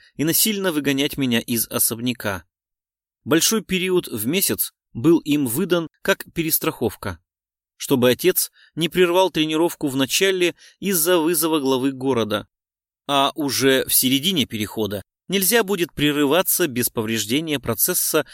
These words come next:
дальнейшей культивации. Значит, его не будет как минимум полгода.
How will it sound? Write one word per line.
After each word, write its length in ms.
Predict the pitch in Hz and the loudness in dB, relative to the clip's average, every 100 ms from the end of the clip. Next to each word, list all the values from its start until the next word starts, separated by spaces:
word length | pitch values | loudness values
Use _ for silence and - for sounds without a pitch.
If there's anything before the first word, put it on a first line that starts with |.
| - | -14
дальнейшей 600 | 139 180 170 160 151 151 | 0 0 2 -2 0 -2
культивации. 920 | - 143 127 147 135 - - 104 95 - _ _ _ _ _ | -2 -4 -4 -2 -2 -2 -4 -6 -10 -14 _ _ _ _ _
Значит, 520 | - 98 170 - 180 _ _ | -6 0 0 0 -4 _ _
его 320 | - 131 214 | -4 0 2
не 120 | 220 196 | 2 0
будет 320 | 190 180 185 | -2 -2 -4
как 200 | 151 - | -6 -4
минимум 560 | 127 139 139 139 131 127 _ _ | -2 -2 0 -2 -2 -6 _ _
полгода. 600 | - 123 117 104 104 98 | -2 -2 0 -2 -4 -8